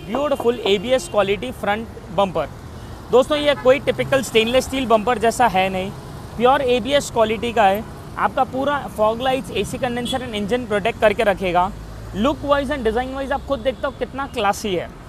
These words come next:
Moreover, because it is A B S quality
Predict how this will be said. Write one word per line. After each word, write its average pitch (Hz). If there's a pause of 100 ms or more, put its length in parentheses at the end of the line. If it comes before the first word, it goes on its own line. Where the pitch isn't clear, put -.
(320)
Moreover, 262
because 262
it 277
is 226
A 202
B 262
S -
quality 254